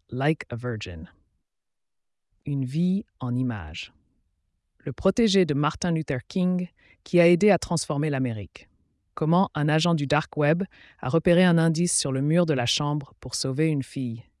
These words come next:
après des années de souffrance. Concentration de navires de guerre et de chasseurs américains repérés près de l'Iran. Orange volante. Une ville italienne célèbre le carnaval avec une bataille historique dans les rues. Un robot géant en hommage au président brésilien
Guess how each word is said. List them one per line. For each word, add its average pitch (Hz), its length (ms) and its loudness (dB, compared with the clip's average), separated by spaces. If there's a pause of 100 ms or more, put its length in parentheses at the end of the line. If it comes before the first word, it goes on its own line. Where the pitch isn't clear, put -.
après - 300 -8
des 131 180 -4
années 131 240 -2
de 123 100 -8
souffrance. - 720 -12 (680)
Concentration 170 640 -2
de 139 80 -2
navires 143 360 2
de 131 100 -2
guerre 151 420 2
et 127 80 -6
de 120 80 -6
chasseurs 160 400 0
américains 127 640 -4 (100)
repérés 143 720 -6
près 139 160 -6
de 120 80 -6
l'Iran. 101 380 -8 (640)
Orange 170 440 4
volante. 151 640 0 (300)
Une 156 140 0
ville 208 220 4
italienne 175 440 4
célèbre 160 460 4
le 131 80 0
carnaval 135 640 0
avec 127 300 -6
une 135 100 -2
bataille 147 480 0
historique 147 640 -2
dans 117 100 -6
les 113 140 -6
rues. 95 280 -10 (680)
Un 139 100 -2
robot 180 380 4
géant 170 500 4
en 143 140 -2
hommage 151 400 2
au 127 80 -4
président 143 440 -4
brésilien 139 640 -2